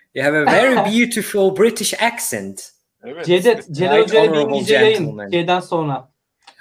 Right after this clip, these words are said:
Speaker 1: Ama
Speaker 3: Ben
Speaker 1: İngiliz aksanlı yaparım yani.
Speaker 3: Ben, ben,
Speaker 1: Şey,
Speaker 3: ben
Speaker 1: aşağı.
Speaker 3: Almancayı beş yaşında öğrendim.
Speaker 2: Dadınız
Speaker 1: Dadın-,
Speaker 2: öğretmiş
Speaker 1: dadından
Speaker 2: tabii.
Speaker 1: öğrenmiş.
Speaker 3: Dadından
Speaker 1: Yani.
Speaker 3: Elizabeth'ten öğrendim. Benim
Speaker 2: Hocam
Speaker 3: annem
Speaker 2: bizim
Speaker 3: de
Speaker 2: dadımız yok, yoksa öğrenirdik de.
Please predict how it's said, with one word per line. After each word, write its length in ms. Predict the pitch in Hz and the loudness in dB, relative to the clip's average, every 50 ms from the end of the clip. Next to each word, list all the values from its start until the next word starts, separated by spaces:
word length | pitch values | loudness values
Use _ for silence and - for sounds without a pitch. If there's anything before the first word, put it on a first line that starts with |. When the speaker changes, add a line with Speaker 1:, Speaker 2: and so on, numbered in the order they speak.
| _ | _
Speaker 1:
Ama 240 | - 139 175 208 180 | 0 2 4 4 4
Speaker 3:
Ben 140 | 160 208 170 | 4 4 2
Speaker 1:
İngiliz 280 | 170 165 175 190 - 196 | 2 2 2 2 2 2
aksanlı 500 | 170 - - - - 170 160 160 165 170 | 0 0 -2 0 0 0 0 2 2 2
yaparım 440 | 160 139 - - 131 117 113 113 | 0 0 0 0 0 0 0 0
yani. 320 | 117 113 113 110 104 101 101 - | 0 0 2 0 0 0 0 0
Speaker 3:
Ben, 80 | - - - - 539 440 - | 2 2 2 0 -2 -4 -4
ben, 100 | 240 269 | -6 -6
Speaker 1:
Şey, 180 | 262 - - - | -6 -8 -8 -4
Speaker 3:
ben 200 | - - - 311 | -2 -2 -2 0
Speaker 1:
aşağı. 60 | - | 0
Speaker 3:
Almancayı 840 | - - 233 233 - - 302 311 311 - 202 254 247 277 294 254 214 | 0 0 0 -2 -4 -2 -2 -4 -4 -4 -8 -6 -6 -6 -6 -4 -4
beş 260 | 240 269 277 - - | -4 -2 -2 -2 -4
yaşında 440 | 226 202 - - 202 208 208 277 285 | -4 -6 -6 -10 -12 -8 -6 -6 -4
öğrendim. 300 | 254 202 139 101 92 87 _ _ _ _ _ _ _ _ _ _ _ _ _ _ - | -4 -4 -4 -6 -12 -16 _ _ _ _ _ _ _ _ _ _ _ _ _ _ -16
Speaker 2:
Dadınız 480 | 147 147 147 190 180 196 233 269 262 240 | -10 0 2 2 4 4 2 2 4 4
Speaker 1:
Dadın-, 120 | 226 - | 4 4
Speaker 2:
öğretmiş 120 | - - 165 170 | 4 2 0 -2
Speaker 1:
dadından 200 | 170 170 202 202 | 2 2 2 4
Speaker 2:
tabii. 100 | 190 160 147 | 6 4 4
Speaker 1:
öğrenmiş. 360 | 135 127 123 120 117 113 107 113 - - | 4 4 2 0 -4 -8 -10 -10 -10 -12
Speaker 3:
Dadından 380 | 165 170 175 175 220 277 285 | -10 -10 -10 -6 0 2 2
Speaker 1:
Yani. 120 | 269 214 185 | 2 0 -4
Speaker 3:
Elizabeth'ten 680 | 175 - 220 214 233 226 220 233 - - - 277 269 | -8 -8 -10 -8 -8 -8 -8 -8 -12 -6 -4 -2 0
öğrendim. 560 | 233 208 147 123 117 113 220 233 - - 226 - _ - _ _ | 0 0 0 -2 -4 -6 -8 -10 -12 -12 -12 -12 _ -20 _ _
Benim 140 | 156 165 214 226 | -4 -2 0 2
Speaker 2:
Hocam 80 | 214 214 | 2 2
Speaker 3:
annem 80 | 196 185 196 | 2 2 0
Speaker 2:
bizim 240 | 311 320 - 180 190 | 0 0 0 0 0
Speaker 3:
de 60 | 175 | 0
Speaker 2:
dadımız 260 | 214 214 214 196 180 214 | 0 0 -2 -2 0 0
yok, 180 | 233 240 - - | 0 0 -2 -2
yoksa 340 | 147 151 160 - - 190 165 | -2 -2 -2 -2 -6 -6 -2
öğrenirdik 600 | 156 151 147 160 180 202 214 - 330 - _ - | -2 0 0 0 -2 -4 -6 -10 -10 -10 _ -10
de. 140 | 139 127 | -10 -6